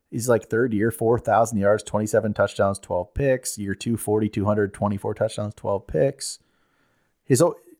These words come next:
even his final year in Miami, seventeen touchdowns, nine picks. His ratio is pretty decent. Didn't throw many yards.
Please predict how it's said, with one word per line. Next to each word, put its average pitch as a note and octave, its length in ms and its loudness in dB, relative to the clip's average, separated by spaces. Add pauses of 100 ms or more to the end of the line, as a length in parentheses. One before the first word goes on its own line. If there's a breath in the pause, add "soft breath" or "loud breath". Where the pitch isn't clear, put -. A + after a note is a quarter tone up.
even A#2 520 -4
his G#2 160 -6
final A#2 320 0
year A#2 140 -4
in A#2 80 -4
Miami, A#2 280 -2
seventeen G#2+ 460 -4
touchdowns, G2+ 340 -4
nine G#2 200 -2
picks. - 300 -8
His E2 220 -14
ratio A2 340 -4
is - 40 -10
pretty F2 220 -16
decent. F#2 420 -12
Didn't F#2 160 -12
throw F#2+ 80 -14
many F#2 200 -14
yards. A#2 260 -14